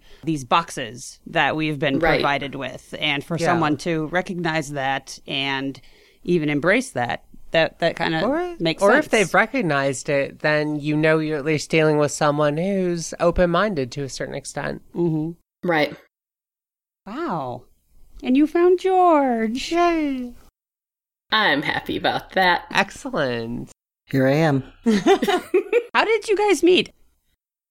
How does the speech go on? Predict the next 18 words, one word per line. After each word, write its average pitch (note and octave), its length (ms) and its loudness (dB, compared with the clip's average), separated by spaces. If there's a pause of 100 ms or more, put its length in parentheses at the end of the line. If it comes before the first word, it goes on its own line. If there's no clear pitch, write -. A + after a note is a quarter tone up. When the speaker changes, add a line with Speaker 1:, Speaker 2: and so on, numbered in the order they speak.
(320)
Speaker 2:
Um, G3+ 440 2
Speaker 4:
No, F#3 120 6
y- - 80 0
Speaker 2:
gosh, E3+ 680 2
the F#3 100 0
first A#3+ 400 0
place G3+ 280 0
that F3 120 0
we E3 100 4
noticed E3 420 2
each D#3 160 2
other D3+ 320 4
was D3 220 4
an D3 140 2
online D#3 880 4
lesbian D3 540 2
dating B2+ 340 2
site. - 400 -4